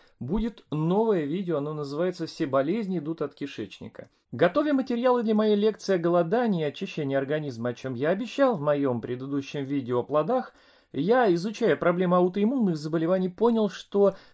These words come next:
вначале просто необходимо сделать видео о причинах аутоиммунных и прочих вторичных заболеваниях и синдроме дырявого кишечника. А потому будем считать эту сегодняшнюю мою лекцию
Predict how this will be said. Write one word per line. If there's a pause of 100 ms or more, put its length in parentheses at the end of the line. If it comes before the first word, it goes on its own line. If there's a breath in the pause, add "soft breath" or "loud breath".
вначале
просто
необходимо
сделать
видео
о
причинах
аутоиммунных
и
прочих
вторичных
заболеваниях (120)
и
синдроме
дырявого
кишечника. (120 soft breath)
А
потому
будем
считать
эту
сегодняшнюю
мою
лекцию